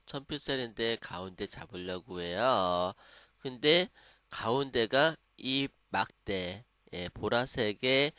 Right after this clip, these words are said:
막대 부분의 가운데를 잡으려고 하려면요.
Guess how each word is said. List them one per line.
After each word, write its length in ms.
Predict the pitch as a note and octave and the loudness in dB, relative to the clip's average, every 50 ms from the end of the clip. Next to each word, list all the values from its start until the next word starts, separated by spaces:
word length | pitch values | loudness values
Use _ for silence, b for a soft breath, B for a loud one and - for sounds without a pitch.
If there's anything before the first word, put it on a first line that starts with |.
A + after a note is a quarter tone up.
| B B B B B B _ _ | B B B B B B _ _
막대 760 | - F3+ F#3+ - _ _ _ _ - C3 B2+ B2 B2 B2 B2 A#2 | -6 -6 -6 -6 _ _ _ _ -2 0 2 4 4 4 4 2
부분의 800 | G#2+ - F#2+ F2 F#2 G2 G2 G2+ G2+ G#2+ B2+ C#3+ C#3+ D3 D3+ D3 - | 0 -6 -12 -8 -4 -2 0 0 0 2 2 2 2 2 2 0 -2
가운데를 680 | - - G2 F2+ F#2+ G#2 G2+ F#2 A2 G2+ G2+ G#2 G#2 G2+ | -6 -8 -6 -6 -6 -6 -6 -4 -4 -4 -2 -2 -4 -4
잡으려고 960 | - - F2+ E2 - F#2 G2 F#2+ F#2+ F#2+ F#2 F2+ F#2 F2+ F2+ F2 F2 F2 F2+ | -6 -10 -14 -12 -10 -8 -6 -4 -4 -4 -4 -4 -2 -2 0 0 -2 -2 -4
하려면요. 840 | A2+ C#3 C3+ B2+ B2 A#2 G2 F2+ F2 G2 D3+ D#3+ C3+ A2 F2+ E2+ F2+ | -6 -6 -4 -2 -2 -2 -4 -6 -4 2 2 4 4 2 0 -4 -8